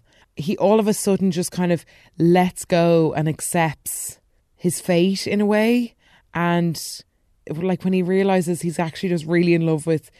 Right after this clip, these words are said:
Taylor, I'm glad he actually got to tell her how he feels, because when he said, like, "Oh, it started off as a game, but I really do love you." And I think a big part of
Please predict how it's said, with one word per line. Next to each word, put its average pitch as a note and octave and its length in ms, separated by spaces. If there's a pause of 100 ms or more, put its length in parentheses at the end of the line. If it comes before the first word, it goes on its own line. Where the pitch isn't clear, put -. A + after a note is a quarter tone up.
(380)
Taylor, F3 640 (420)
I'm F#3 140
glad G3+ 220
he C#4 100
actually A#3+ 200
got G#3 120
to - 80
tell F#3 140
her E3 80
how E3 160
he D#3+ 100
feels, D#3+ 380
because D#3+ 360 (320)
when - 80
he F3+ 40
said, G3+ 200
like, F3 140
"Oh, E3+ 60
it D3+ 80
started D3 580
off - 200
as D3+ 120
a - 20
game, C#3+ 240
but C3+ 80
I C#3 40
really C#3 340
do C#3 220
love C3+ 280
you." C3+ 280 (360)
And D3 500 (120)
I D#3+ 140
think D#3 680 (340)
a F3 60
big F#3+ 320
part F3 340
of D#3 400